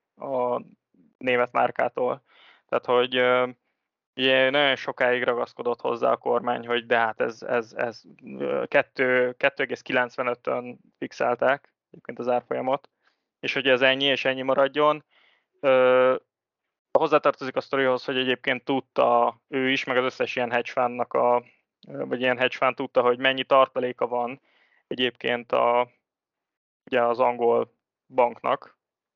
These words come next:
arra, hogy, hogy ki tudja fizetni még ezt az, tehát hogy, hogy tudja tartani ezt az árfolyamot. Tehát ugye, amikor adják el a fontot, akkor nyilván esik az értéke, akkor ő, akkor a, a, a központi bank,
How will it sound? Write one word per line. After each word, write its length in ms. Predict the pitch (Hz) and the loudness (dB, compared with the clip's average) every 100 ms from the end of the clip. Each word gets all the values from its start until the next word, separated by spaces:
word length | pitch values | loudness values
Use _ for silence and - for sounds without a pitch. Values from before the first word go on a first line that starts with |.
| _ - 131 | _ -2 4
arra, 240 | 127 123 | 6 6
hogy, 440 | 120 127 127 127 - | 4 4 4 0 -6
hogy 180 | 139 - | -6 -4
ki 120 | 147 | -6
tudja 260 | 143 139 | -4 -4
fizetni 380 | 127 139 131 131 | -4 0 0 0
még 160 | 127 123 | -4 -2
ezt 160 | 120 | -2
az, 140 | 127 131 | -4 -2
tehát 160 | 139 135 | -2 -2
hogy, 140 | 139 | -4
hogy 160 | 135 139 | -4 -4
tudja 200 | 156 143 | -2 2
tartani 340 | 143 - 131 | 2 2 -2
ezt 120 | 127 | -6
az 100 | 135 | 0
árfolyamot. 480 | 127 123 135 131 - | 0 0 -4 -8 -6
Tehát 160 | 135 147 | -6 -6
ugye, 140 | 139 | -4
amikor 240 | 139 139 143 | -2 2 2
adják 300 | 143 131 131 | 2 0 0
el 80 | |
a 60 | 127 | -6
fontot, 560 | - 143 - 175 175 _ - _ _ _ | -4 -6 0 0 0 _ -20 _ _ _
akkor 160 | - 143 | -8 0
nyilván 300 | 143 135 131 | 2 4 2
esik 260 | - 139 | -2 -6
az 120 | 123 | -4
értéke, 420 | 135 147 156 143 139 | 0 0 -2 -2 -2
akkor 260 | - 135 | 0 0
ő, 440 | 135 135 - 104 - | 2 0 -2 -6 -6
akkor 340 | - - 127 | -6 0 0
a, 260 | 127 123 123 _ _ _ _ _ - | 2 0 -2 _ _ _ _ _ -2
a, 340 | 123 117 117 113 _ _ _ _ _ _ _ _ _ - | 2 2 2 -2 _ _ _ _ _ _ _ _ _ -12
a 60 | - | -4
központi 440 | 143 - 175 165 | -4 0 -2 -2
bank, 400 | 165 165 170 - | 4 6 6 0